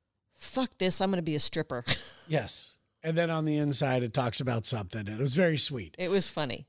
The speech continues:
Speaker 2: And the next card you open up is a picture of one of those party favor little things you blow on. It goes,
Speaker 1: And
Speaker 2: <laughs> roll, yeah, that type of
Speaker 1: like
Speaker 2: thing.
Speaker 1: on New Year's Eve, you would like, yeah.
Speaker 2: Yes.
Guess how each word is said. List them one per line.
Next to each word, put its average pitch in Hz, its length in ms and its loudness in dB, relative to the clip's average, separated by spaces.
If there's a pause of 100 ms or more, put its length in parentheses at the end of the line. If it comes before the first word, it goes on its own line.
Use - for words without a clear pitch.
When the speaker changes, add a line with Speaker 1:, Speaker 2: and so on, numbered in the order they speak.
Speaker 2:
And 160 260 2
the 165 140 4
next 202 340 2
card 156 340 4
you 139 140 4
open 123 300 6
up 127 260 2
is 131 260 -2
a 135 120 2
picture 165 380 2
of 143 120 4
one 143 160 4
of 131 140 2
those 131 400 4
party 156 580 4
favor 160 640 2
little 143 460 0
things 139 240 0
you 131 80 -2
blow 139 260 4
on. 143 160 6
It 139 60 2
goes, 127 160 2
Speaker 1:
And 247 500 4
Speaker 2:
<laughs> - 0 -
roll, 359 540 6
yeah, 151 160 2
that 135 240 0
type 156 180 -2
of 147 80 -2
Speaker 1:
like 165 120 6
Speaker 2:
thing. 160 80 6
Speaker 1:
on 170 120 6
New 180 80 2
Year's 175 300 2
Eve, 180 180 0
you 160 140 0
would 156 100 2
like, 147 300 -2
yeah. 135 260 0
Speaker 2:
Yes. 165 360 0